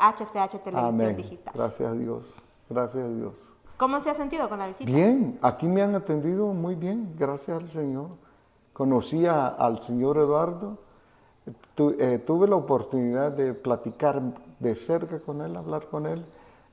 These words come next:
Speaker 2: y felicitarlo por el trabajo que está haciendo en este país.
Speaker 1: Bueno, entonces usted ya lo sabe, también nos prometió que la próxima vez que llegue a Honduras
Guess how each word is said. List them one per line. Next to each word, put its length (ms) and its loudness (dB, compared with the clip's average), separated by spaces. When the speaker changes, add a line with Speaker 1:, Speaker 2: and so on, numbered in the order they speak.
Speaker 2:
y 220 2
felicitarlo 720 -4
por 100 0
el 140 -4
trabajo 440 -4
que 60 -12
está 220 -10
haciendo 500 -10
en 80 -6
este 240 -10
país. 340 -12
Speaker 1:
Bueno, 220 -8
entonces 280 -16
usted 260 -8
ya 100 2
lo 140 -2
sabe, 440 4
también 300 0
nos 100 -2
prometió 520 0
que 140 4
la 140 6
próxima 380 0
vez 140 0
que 160 -4
llegue 160 0
a 40 2
Honduras 340 2